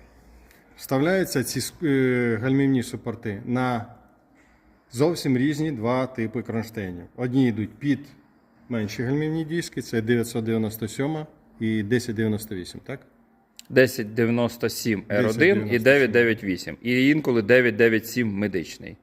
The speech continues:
Speaker 1: І на одинадцять чотирнадцять, одинадцять п'ятдесят один можливі варіації, але там стоять більші гальмівні диски, і сам кронштейн, до якого кріпиться цей циліндр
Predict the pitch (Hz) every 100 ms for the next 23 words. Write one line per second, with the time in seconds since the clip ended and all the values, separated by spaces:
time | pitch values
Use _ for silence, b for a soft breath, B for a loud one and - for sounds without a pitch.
0 | _ 151 180 190 190 - 135 139 135 160
1 | 151 139 143 - 127 135 123 110 117 160
2 | 156 - _ _ _ _ _ - 120 139
3 | 127 - 117 - 120 113 117 - 123 113
4 | 160 180 147 123 110 117 101 98 98 92
5 | 90 110 101 - 123 147 147 131 - 131
6 | 117 107 139 120 - 107 113 113 113 107
7 | 160 208 - 220 - 127 113 - B B
8 | B - 165 143 131 139 131 - 139 113
9 | 117 113 123 110 123 110 110 107 - 107
10 | - 120 165 160